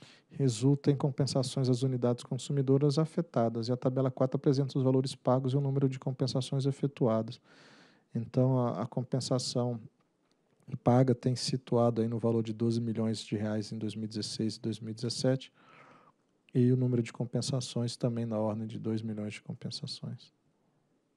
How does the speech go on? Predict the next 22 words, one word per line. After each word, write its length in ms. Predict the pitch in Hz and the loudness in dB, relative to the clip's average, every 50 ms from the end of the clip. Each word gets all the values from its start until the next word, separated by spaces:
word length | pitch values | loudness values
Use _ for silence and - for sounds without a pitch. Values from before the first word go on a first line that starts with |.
| _ _ _ _ _ _ _ _ _ _ _ _ _ _ _ _ _ _ _ _ _ _ _ _ _ - - - | _ _ _ _ _ _ _ _ _ _ _ _ _ _ _ _ _ _ _ _ _ _ _ _ _ -20 -20 -20
Então, 200 | - - 127 131 | -6 -2 -2 0
diante 340 | 131 123 131 131 131 127 - | 4 4 4 4 4 2 0
do 60 | - | 0
exposto 400 | 131 127 - - 135 135 127 - | 0 0 2 2 2 4 4 2
que 80 | - 131 | -2 -6
consta 280 | - - 123 117 - 127 | -4 -4 -6 -4 -4 -4
nos 380 | 123 120 117 117 117 120 - | -4 -2 -2 -2 -4 -4 -6
processos 920 | - - 123 117 - - 120 117 117 113 - - - 151 - 147 - - - | -4 -2 -2 -2 0 0 0 0 0 -2 -4 -8 -8 -6 -6 -6 -6 -10 -2
quarenta 340 | - 123 120 120 117 - 123 | 2 2 2 2 2 0 -2
e 20 | |
oito 120 | 117 - - | -2 -2 -4
quinhentos 300 | - 120 117 113 - - | -6 -6 -4 -4 -2 -2
zero 180 | 120 117 117 | -2 -2 -2
zero 220 | 107 117 117 113 113 | 0 0 0 0 -2
cinco 260 | - - 127 - - | -4 -10 -10 -10 -8
três 220 | - - 120 113 - | -4 -2 -2 -2 -4
cinco 260 | - 123 - - 117 | -6 -10 -4 -2 -2
oito 160 | 117 113 - | -2 0 -2
dois 140 | 123 110 - | -4 -4 -4
mil 100 | 117 113 | -4 -6
e 20 | |
dezessete, 640 | 110 110 113 107 - - 117 113 120 - - - | -4 -4 -4 -4 -2 -4 -4 -4 -4 -8 -12 -16